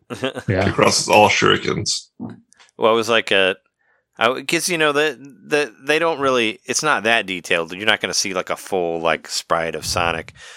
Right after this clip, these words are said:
Speaker 1: I figured it's just gonna be a thing that you're like, "What is that?" And then it zooms out. It's like, "Oh, it's Sonic's cheek."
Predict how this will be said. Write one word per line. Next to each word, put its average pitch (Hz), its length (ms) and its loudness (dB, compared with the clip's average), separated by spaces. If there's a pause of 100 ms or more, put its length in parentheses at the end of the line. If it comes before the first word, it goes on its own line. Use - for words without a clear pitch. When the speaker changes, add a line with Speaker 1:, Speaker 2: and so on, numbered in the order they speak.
Speaker 1:
I 110 80 4
figured 117 240 0
it's 107 120 -2
just - 180 -4
gonna 107 120 0
be 101 300 0 (320)
a 101 80 0
thing 117 280 0
that 113 40 -4
you're 101 140 2
like, 95 160 0
"What 143 140 0
is 127 100 -4
that?" 139 180 4
And 95 80 -6
then 98 80 -2
it 90 60 -4
zooms 92 320 -4
out. 87 140 4
It's - 100 -6
like, 107 160 -8
"Oh, 143 100 -6
it's - 140 -8
Sonic's 135 340 -2
cheek." - 480 -6